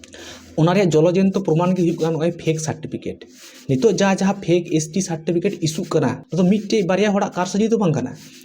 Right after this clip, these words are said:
ᱱᱚᱣᱟ ᱫᱚ ᱢᱤᱫᱴᱮᱡ ᱫᱩᱨᱱᱤᱛᱤ ᱠᱟᱱᱟ। ᱟᱨ ᱫᱩᱨᱱᱤᱛᱤ ᱠᱷᱟᱹᱛᱤᱨ ᱜᱮ ᱠᱤᱱᱛᱩ ᱩᱱᱟᱹᱜ ᱵᱟᱲᱵᱟᱲᱚᱱᱛᱚ ᱱᱚᱣᱟ ᱨᱟᱡᱽᱡᱚ ᱨᱮ ᱯᱷᱮᱠ ᱮᱥ ᱴᱤ ᱥᱟᱨᱴᱤᱯᱷᱤᱠᱮᱴ ᱨᱮᱭᱟᱜ। ᱟᱨ ᱱᱚᱣᱟ ᱤᱫᱤ ᱠᱟᱛᱮ ᱟᱵᱚ ᱪᱮᱫ ᱵᱚᱱ ᱪᱤᱠᱟᱭᱮᱫᱟ?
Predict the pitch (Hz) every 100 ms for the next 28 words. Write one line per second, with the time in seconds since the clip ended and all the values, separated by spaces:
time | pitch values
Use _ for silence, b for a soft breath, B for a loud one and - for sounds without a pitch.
0 | - 165 214 220 160 220 233 214 - -
1 | - b b b 135 127 160 196 220 220
2 | 254 - 156 233 226 233 226 196 175 208
3 | 156 175 165 170 170 165 160 156 151 139
4 | 135 160 156 156 156 156 156 143 135 -
5 | 117 123 117 110 - B B B B B
6 | 139 143 180 202 208 214 226 165 185 202
7 | 214 214 196 208 208